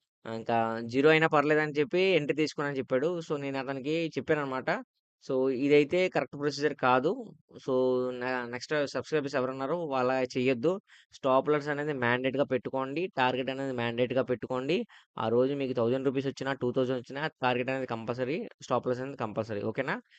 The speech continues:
So వన్ డే, వన్ or టూ డేస్ లక్ కొద్దీ అలా అవుతుంటాయి కానీ డైలీ అయితే అలాగ అవ్వవు. So మార్కెట్‌లో డైలీ మీరు సస్టైన్ అవ్వాలంటే మీరు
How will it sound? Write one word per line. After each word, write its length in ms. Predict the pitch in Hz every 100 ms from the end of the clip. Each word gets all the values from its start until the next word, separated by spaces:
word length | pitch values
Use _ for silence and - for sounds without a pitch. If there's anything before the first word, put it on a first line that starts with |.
| _ -
So 100 | 123 117
వన్ 220 | 110 113
డే, 120 | 127 113
వన్ 200 | 120 123
or 80 | 143
టూ 160 | 151
డేస్ 180 | 151 147
లక్ 180 | 127 -
కొద్దీ 240 | 143 139
అలా 120 | 143 135
అవుతుంటాయి 420 | 123 135 135 127
కానీ 180 | 127 165
డైలీ 260 | 131 123 135
అయితే 180 | 127
అలాగ 180 | 120 113
అవ్వవు. 200 | 110 127 196 - -
So 200 | - 123
మార్కెట్‌లో 400 | 117 113 135 139
డైలీ 320 | 120 123 147 151 143
మీరు 220 | 135 123 120
సస్టైన్ 420 | 120 - 160 139
అవ్వాలంటే 520 | 131 131 123 123 180 269 - - _
మీరు 200 | 135 135